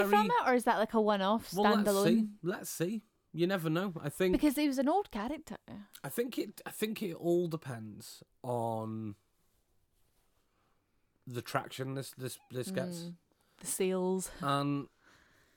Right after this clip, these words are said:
Speaker 1: it's very out with what Todd Phillips would normally make. He's a comedian.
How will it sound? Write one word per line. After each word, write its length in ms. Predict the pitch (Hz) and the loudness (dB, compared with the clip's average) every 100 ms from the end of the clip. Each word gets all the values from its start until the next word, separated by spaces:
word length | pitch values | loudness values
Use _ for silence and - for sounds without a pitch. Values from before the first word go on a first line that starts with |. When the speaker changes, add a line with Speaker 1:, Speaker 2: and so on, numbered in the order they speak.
| _ _ _ | _ _ _
Speaker 1:
it's 420 | 160 160 113 - - _ _ - | 0 0 -2 -8 -10 _ _ -10
very 680 | 143 127 175 180 190 190 165 - _ _ _ _ _ _ _ _ _ - _ _ _ _ _ _ | -6 0 0 2 0 0 -2 -6 _ _ _ _ _ _ _ _ _ -20 _ _ _ _ _ _
out 280 | 135 156 160 147 | 4 6 4 -2
with 880 | 143 143 139 131 - - - - - - | 0 2 0 -4 -8 -12 -12 -14 -18 -14
what 380 | 139 123 135 - _ | -10 -4 -4 -4 _
Todd 240 | - 139 | -4 -2
Phillips 320 | - 135 120 - | -2 -6 -6 -10
would 140 | 113 | -6
normally 400 | 127 131 143 151 | -4 -2 -2 -2
make. 220 | 156 156 | -2 -4
He's 180 | - 139 | -6 -10
a 40 | |
comedian. 580 | 139 143 147 160 180 190 | -8 -4 -2 -2 -4 -6